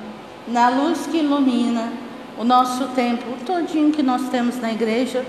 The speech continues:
o tempo pascal. O círio é a luz de Jesus, e a gente não pode esconder a luz. E aí no final coloca:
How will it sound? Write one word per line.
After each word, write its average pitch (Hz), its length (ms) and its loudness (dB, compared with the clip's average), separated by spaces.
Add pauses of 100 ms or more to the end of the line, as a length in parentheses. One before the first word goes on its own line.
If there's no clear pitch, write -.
(380)
o 226 60 -8
tempo 220 380 -4
pascal. 214 540 -6 (840)
O 214 100 -4
círio 269 340 0
é 262 60 4
a 254 80 6
luz 262 320 2
de 269 160 -4
Jesus, 254 680 -4 (340)
e 294 100 -2
a 311 80 2
gente 285 280 -2
não 330 180 0
pode 240 380 0
esconder 180 640 -6 (520)
a 190 140 4
luz. 170 560 -6 (480)
E 269 80 2
aí 285 160 6
no 311 160 6
final 320 420 4
coloca: 277 720 4